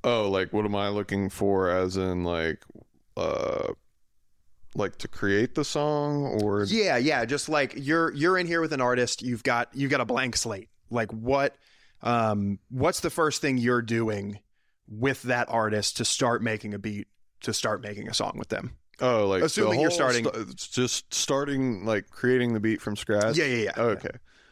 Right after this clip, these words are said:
Speaker 1: Uh, basically, I kinda, like, ask what their vibe is.
Speaker 2: Hmm.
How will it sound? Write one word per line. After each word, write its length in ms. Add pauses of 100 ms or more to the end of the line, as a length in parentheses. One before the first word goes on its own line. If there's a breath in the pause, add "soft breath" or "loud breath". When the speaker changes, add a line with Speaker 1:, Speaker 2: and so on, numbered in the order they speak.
(160 soft breath)
Speaker 1:
Uh, 220
basically, 540
I 80
kinda, 220
like, 220 (280)
ask 360 (640)
what 300 (320)
their 140
vibe 520
is. 200
Speaker 2:
Hmm. 200